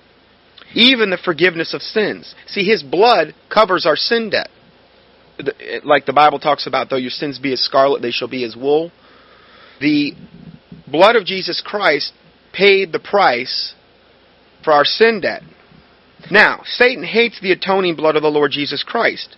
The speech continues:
So we shouldn't be surprised to find that blood is missing in the modern translations. Now, Colossians one fourteen,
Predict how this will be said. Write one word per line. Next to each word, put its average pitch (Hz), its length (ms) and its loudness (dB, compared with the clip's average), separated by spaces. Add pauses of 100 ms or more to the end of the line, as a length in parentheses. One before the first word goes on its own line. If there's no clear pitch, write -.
(760)
So 196 180 4
we 175 100 2
shouldn't 262 340 0
be 196 100 -4
surprised 226 560 0
to 156 60 -8
find 185 300 -2
that 135 180 -2
blood 180 440 4 (100)
is 147 180 -8
missing 180 380 -2
in 143 80 -4
the 139 60 -2
modern 151 360 0
translations. 147 880 -2 (840)
Now, 151 300 4 (720)
Colossians 165 440 2
one 190 180 2
fourteen, 190 500 0